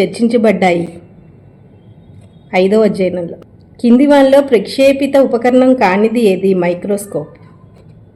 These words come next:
ఇవండి ఏపీ టెట్కి సంబంధించిన చైల్డ్ డెవలప్‌మెంట్‌లోని చాలా చాలా ముఖ్యమైన ప్రశ్నలు, చాలాసార్లు ఎగ్జామ్స్‌లోని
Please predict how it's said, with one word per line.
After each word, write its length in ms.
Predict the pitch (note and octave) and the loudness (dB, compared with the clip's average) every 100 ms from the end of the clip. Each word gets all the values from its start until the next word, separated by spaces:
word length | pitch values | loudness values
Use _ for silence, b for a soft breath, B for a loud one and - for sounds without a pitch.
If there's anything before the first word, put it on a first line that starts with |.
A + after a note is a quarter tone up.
| _ - - | _ -20 -10
ఇవండి 520 | A3 G#3+ A#3 A#3 - - - - _ - - _ - | -4 2 4 4 0 -6 -16 -20 _ -20 -20 _ -2
ఏపీ 260 | A3+ A#3 | 0 0
టెట్కి 380 | B3 A#3 F#3+ A#3 | 0 0 -2 -6
సంబంధించిన 680 | G#3+ G#3+ G#3 G3+ G3 F#3+ G3+ A#3+ C#4+ | -4 -2 -2 -2 -4 -6 -4 -4 -2
చైల్డ్ 300 | G#3+ G#3+ A#3+ | -2 0 0
డెవలప్‌మెంట్‌లోని 960 | A3+ G#3 G3 G3 F#3 F3+ F#3+ F#3 C4 C4+ - | -2 -2 -4 -4 -8 -6 -6 -4 -4 -6 -12
చాలా 360 | F3+ F#3+ A3 A#3+ A#3+ | -10 -8 -4 -4 -4
చాలా 260 | A3+ A3 A3 | -6 -4 -4
ముఖ్యమైన 500 | G#3+ G#3+ G#3 G#3 G#3+ | -6 -8 -8 -4 -4
ప్రశ్నలు, 680 | G#3+ G3+ G3 G#3+ A3+ C#4+ - B B - G3+ | -6 -8 -6 -6 -4 -4 -6 B B -14 -8
చాలాసార్లు 880 | F#3 G3+ A3+ A3+ G#3 A#3 A#3+ E4+ - B B - - | -4 -2 -4 -4 -4 -4 -2 -2 -6 B B -20 -8
ఎగ్జామ్స్‌లోని 1000 | F#3+ F3 F#3 A3 A3 A3 G#3 G#3 C4+ F#4+ | -8 -6 -2 0 -2 -2 -2 0 -2 -4